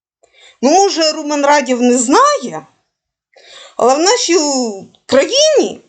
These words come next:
прийнято, по-перше, все звалювати на когось, про що активно говорив наш президент. По-друге, у нас, е,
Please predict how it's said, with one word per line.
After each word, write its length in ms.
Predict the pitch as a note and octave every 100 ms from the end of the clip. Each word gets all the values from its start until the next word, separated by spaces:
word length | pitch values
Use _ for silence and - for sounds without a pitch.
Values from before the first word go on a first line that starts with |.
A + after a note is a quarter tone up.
| _ _ _ _ _ _ _ _ _ _ - -
прийнято, 480 | B3+ G4+ C4 C4 A3+
по-перше, 460 | A#3 D4 D4 A#3
все 260 | G#3+ C#4 B3
звалювати 580 | A3 A#3+ A3 G3+ G#3 F#3+
на 120 | G3+
когось, 600 | A4 B4 - - - - _ _ _ _ _ _ _ _ _ _
про 140 | A3+ C#4
що 200 | D4+ C#4
активно 520 | A3+ - A#3 G#3+ G3+
говорив 400 | G3 F#3+ F#3 E3+
наш 220 | F3 E3+
президент. 640 | - F3+ E3+ F3 E3 - - _ _ - - - -
По-друге, 600 | C4 A3 F4+ F#4+ F4 E4+ -
у 100 | C4
нас, 520 | D#4 G4 - - B3
е, 460 | B3+ B3+ B3 A#3